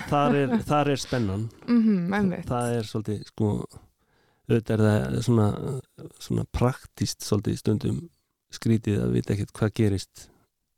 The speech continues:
Speaker 1: eftir mánuð.
Speaker 2: Mhm.
Speaker 1: Já, það voru og eru, þú veist,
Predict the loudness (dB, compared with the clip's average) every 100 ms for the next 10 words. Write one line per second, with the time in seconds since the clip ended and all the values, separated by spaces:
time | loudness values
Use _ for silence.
0 | _ -10 -2 2 2 2 0 -2 0 2
1 | 2 -2 -6 -10 _ _ -8 -4 -4 -6
2 | -6 -2 2 2 4 2 0 -6 _ _
3 | _ -20 -20 _ -2 2 2 0 -2 -6
4 | _ _ -8 -8 -14